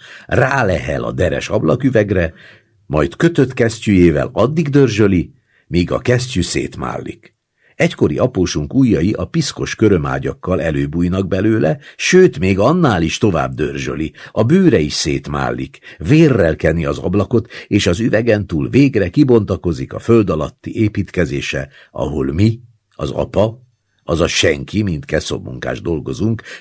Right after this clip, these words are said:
kártérítés gyanánt, valami sikkasztásért cserébe. Megérdemeljük, megérdemeljük, megérdemeljük.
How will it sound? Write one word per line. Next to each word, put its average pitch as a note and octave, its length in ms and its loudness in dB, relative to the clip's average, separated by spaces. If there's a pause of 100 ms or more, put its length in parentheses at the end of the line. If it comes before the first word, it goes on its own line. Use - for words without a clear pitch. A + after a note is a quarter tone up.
kártérítés C#2 840 -4
gyanánt, E2+ 520 0 (260)
valami G2+ 460 2
sikkasztásért - 1000 -6
cserébe. - 680 -10
Megérdemeljük, - 1000 -6
megérdemeljük, G2 1200 2
megérdemeljük. D2 1500 -4